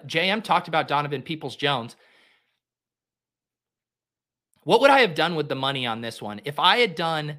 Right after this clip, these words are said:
Donovan Peoples-Jones instead of Amari Cooper and saved myself what? How much money would I have saved myself? Forty-one hundred, sixty? I would have saved myself two K.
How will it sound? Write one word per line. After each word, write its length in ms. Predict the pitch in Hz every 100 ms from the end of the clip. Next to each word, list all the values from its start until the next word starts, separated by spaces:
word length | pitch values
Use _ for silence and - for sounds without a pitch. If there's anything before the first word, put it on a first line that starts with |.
| -
Donovan 420 | 139 151 190 208
Peoples-Jones 1040 | 190 190 175 139 131 131 120 113 117 - - _ _ -
instead 500 | 151 143 - - 175
of 100 | 208
Amari 380 | 180 156 151 131
Cooper 520 | - 131 - 90 135 _ _
and 140 | 131 120
saved 340 | - 156 151
myself 480 | 151 127 - 117 -
what? 320 | 110 104 - _ _ _ _ _ _ _ _
How 120 | 139
much 180 | 143 -
money 180 | 120 104
would 120 | 98
I 60 |
have 120 | 95 -
saved 280 | 92 87
myself? 420 | 85 80 82 80 - _
Forty-one 420 | 123 139 147 135
hundred, 340 | 131 135 143 139
sixty? 320 | 151 170 185
I 120 | 165
would 120 | 185
have 60 | 180
saved 180 | 202 190
myself 360 | 156 - -
two 200 | - 247
K. 420 | 262 202 131 95